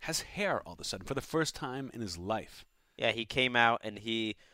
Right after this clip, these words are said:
Speaker 2: essentially was a, promoting, uh, a group that, you know, regrows hair, and he had this big reveal while he's,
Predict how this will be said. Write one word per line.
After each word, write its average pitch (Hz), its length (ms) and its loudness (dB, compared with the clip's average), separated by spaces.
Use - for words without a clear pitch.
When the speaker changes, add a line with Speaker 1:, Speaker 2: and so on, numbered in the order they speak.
Speaker 2:
essentially 123 560 2
was 110 420 -2
a, 107 300 -2
promoting, 135 640 4
uh, 101 280 2
a 110 160 -6
group 120 440 -2
that, 113 220 2
you 113 60 -8
know, 107 140 -8
regrows 127 580 2
hair, 110 420 4
and 113 420 2
he 113 460 -2
had 110 140 2
this 104 160 -6
big 127 280 0
reveal 113 640 2
while 110 280 6
he's, 107 460 -4